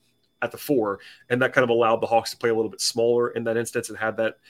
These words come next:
Holiday Hunter wing tandem, uh, forward tandem. It was Jaylen later on, and also Jaylen had a really good game in this game as well, but that was at least a, a, a, a small tweak,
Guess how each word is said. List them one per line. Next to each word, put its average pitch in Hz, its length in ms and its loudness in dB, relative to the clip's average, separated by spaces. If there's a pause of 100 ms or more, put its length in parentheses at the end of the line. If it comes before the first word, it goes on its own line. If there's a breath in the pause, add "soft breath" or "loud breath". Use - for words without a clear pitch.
(140 soft breath)
Holiday 117 400 2
Hunter 117 420 0
wing 127 480 -2
tandem, 135 500 0
uh, 107 120 -8
forward 127 360 2
tandem. 127 400 0 (220 loud breath)
It 131 60 0
was 131 100 0
Jaylen 151 280 10
later 135 240 6
on, 135 120 4
and 120 100 0
also 131 200 0
Jaylen 127 180 -2
had 123 80 -4
a - 20 0
really 110 140 -2
good 107 160 -4
game 113 140 0
in 104 40 -10
this 107 140 -12
game 107 280 -8
as - 140 -12
well, 113 220 0
but 107 160 -4
that 117 100 0
was 113 140 -6
at 107 140 -6
least 120 180 -6
a, 107 40 -6
a, 107 680 -8
a, - 600 -12
a 123 40 -4
small 165 260 6
tweak, - 340 -8